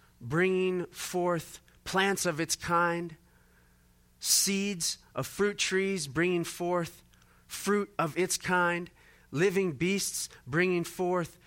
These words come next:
living beasts of its kind. God saw what would happen, his plan, his purpose, and he was like, "Man, that's, that's good. That is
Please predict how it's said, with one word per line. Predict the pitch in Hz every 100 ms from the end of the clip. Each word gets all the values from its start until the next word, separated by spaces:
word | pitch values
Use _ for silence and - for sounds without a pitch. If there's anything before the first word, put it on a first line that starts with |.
| - -
living | 170 185 170
beasts | 123 180 180 -
of | - 160 139
its | 175 -
kind. | - 165 160 - -
God | 160 214 165
saw | - 202 202 196
what | 170 175
would | 170 143
happen, | 156 170 180 110 95 92 -
his | 151 151
plan, | - 170 180 185 147
his | 131
purpose, | - - 196 131 113 - -
and | 143
he | 185
was | 170
like, | 165 139
"Man, | 175 151 - - -
that's, | 170 - - - - - - - - -
that's | - -
good. | 131 123 101 85 - - _ _ _ - -
That | - 139 127
is | 127